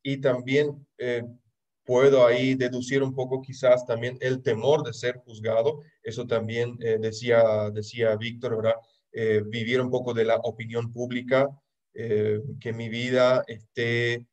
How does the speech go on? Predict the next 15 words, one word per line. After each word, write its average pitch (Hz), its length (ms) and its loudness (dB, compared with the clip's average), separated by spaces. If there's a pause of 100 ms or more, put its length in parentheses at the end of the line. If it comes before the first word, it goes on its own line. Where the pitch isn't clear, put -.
(400)
eh, 123 240 -2
acorde 139 500 4
a 123 60 6
lo 123 120 2
que 123 140 -2
digan 127 340 4
los 127 200 -2
demás. 120 400 0
Siempre 120 260 -12
le 117 140 -8
quiero 120 420 -4
caer 113 320 0
bien 120 220 -8
a 113 120 -4
todos, 131 460 -2